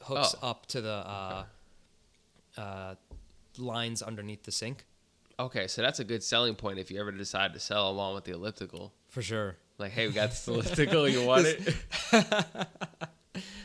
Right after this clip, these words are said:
Speaker 1: Dude, I can't get this
Speaker 2: Is
Speaker 1: thing.
Speaker 2: Billy gonna use it?
Speaker 1: No, I just, I can't give it away. No one, no one wants it.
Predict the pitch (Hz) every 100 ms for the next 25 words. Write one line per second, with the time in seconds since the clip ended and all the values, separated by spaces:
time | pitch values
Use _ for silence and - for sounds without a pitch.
0 | - - _ - 120 110 139 180 170 165
1 | 160 143 131 147 202 302 247 143 190 -
2 | - _ _ _ - 135 160 117 98 156
3 | 175 - 123 - 170 160 156 147 123 196
4 | 151 117 156 135 - _ _ _ _ _
5 | - 151 165 139 220 - 78